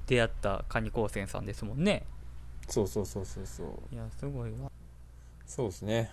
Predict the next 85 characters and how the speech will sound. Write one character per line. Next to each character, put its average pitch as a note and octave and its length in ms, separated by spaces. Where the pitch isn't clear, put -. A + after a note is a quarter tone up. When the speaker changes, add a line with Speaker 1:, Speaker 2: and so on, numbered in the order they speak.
Speaker 2:
あ A2 100
と C#3+ 200
じ D3+ 120
ゃ A#2 220
あ、 - 100
な C3 120
ん C#3 60
か G2 160
あ A2+ 60
る C#3+ 100
ん A2 60
で F#2 60
す - 100
か？ A#2+ 100
そ A2+ 140
の G2+ 60
恋 G2+ 180
バ G2+ 160
ナ G2+ 80
っ G2 40
て - 200
い F2+ 40
う F2 60
の F#2 120
が F#2 80
あ - 20
る - 60
と - 60
い - 60
う - 20
話 - 20
を A2+ 60
Speaker 1:
あ C3 160
ー、 - 20
ま B2+ 100
あ、 A#2+ 40
Speaker 2:
ち - 360
ょ - 20
っ - 160
と - 120
お A2+ 40
伺 G#2+ 280
い G#2+ 60
し - 120
ま A2 120
し - 100
た F#2+ 80
け F#2 80
ど。 F#2+ 80
Speaker 1:
<laughs> - 400
恋 - 340
バ D3 160
ナ。 C#3+ 140
恋 C#3 220
バ C#3+ 160
ナ C3+ 140
ね。 C#3+ 340
恋 D3 160
バ D3+ 160
ナ、 D3 160
ま D3 420
あ、 - 100
な D#3+ 100
ん - 20
か - 100
ふ C#4+ 220
と F#3 200
ね、 A2+ 300
僕 D3 240
が C#3 140
感 D3+ 280
じ D3+ 140
る D3+ 80
こ - 120
と E3 140
な B2+ 80
ん A2 60
で G2+ 100
す - 100
け - 100
ど、 - 100
こ - 140
れ。 - 160
Speaker 2:
う - 60
ん。 A2 260